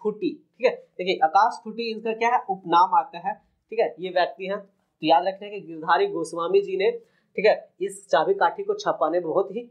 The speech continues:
महत्वपूर्ण योगदान दिया था। तो इसका भूमिका का जो लेखक हुआ था, ये भी वही दिए थे भूमिका का भी। और नाटक में ये सब हम लोग इसमें समझ चुके हैं। तो देखिए जी, ये चाबी काठी जो नाटक है,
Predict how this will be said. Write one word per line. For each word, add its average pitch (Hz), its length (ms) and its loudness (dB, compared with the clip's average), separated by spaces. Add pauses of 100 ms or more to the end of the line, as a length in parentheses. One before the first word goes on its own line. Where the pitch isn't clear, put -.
(120)
महत्वपूर्ण 156 460 -2
योगदान 139 280 -2
दिया 131 160 -2
था। - 160 -10
तो - 200 -14
इसका 226 180 0
भूमिका 196 440 -2
का 233 120 -2
जो 220 120 2
लेखक 202 420 -2
हुआ 202 140 -2
था, 220 320 -6
ये 180 120 -2
भी 220 160 -6
वही 165 220 -2
दिए 170 200 -4
थे - 140 -12 (460)
भूमिका 180 320 2
का 180 160 0
भी। 180 200 -4 (180)
और 160 60 4
नाटक 180 320 2
में 196 100 0
ये 208 120 2
सब 208 220 2
हम 196 80 -4
लोग 226 340 0
इसमें 202 200 0 (300)
समझ 143 200 -2
चुके 131 240 -12
हैं। - 80 -12 (240)
तो 190 60 6
देखिए 196 280 4
जी, 226 200 -4 (180)
ये 196 120 2
चाबी 196 340 4
काठी 214 520 -2
जो 170 100 -6
नाटक 165 420 -2
है, 202 320 -2